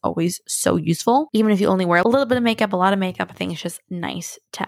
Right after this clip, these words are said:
have. Another thing I always love to get around this time are the, like, Sephora, like, holiday gift sets. They have so many, you guys. I was in Sephora the other day and they have, like,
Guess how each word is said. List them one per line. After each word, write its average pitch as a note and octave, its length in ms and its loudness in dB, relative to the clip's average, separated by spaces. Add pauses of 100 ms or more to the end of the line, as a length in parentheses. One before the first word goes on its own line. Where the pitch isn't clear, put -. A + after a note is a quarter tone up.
have. - 680 -2
Another G#3 300 2
thing G#3 240 2
I G3 80 4
always F#3+ 260 4
love F3 220 0
to G3 100 -4
get F3 440 -2
around F3 260 2
this F3 180 -2
time E3+ 440 -2
are F3 160 2
the, E3+ 160 2
like, F3 220 -2
Sephora, F3+ 760 2
like, F3+ 140 0
holiday F#3 540 2
gift E3+ 280 -4
sets. D#4 380 0 (720)
They G#3 160 2
have C4 380 0
so - 420 -2
many, F#3+ 240 4
you F#3+ 60 4
guys. F#3+ 360 4
I - 40 0
was G3 120 -2
in G#3+ 220 0
Sephora F#3+ 520 2
the F#3+ 140 2
other F#3+ 180 4
day E3 500 2
and D#3+ 200 0
they D#3 100 0
have, D3 600 0 (400)
like, D#3 480 2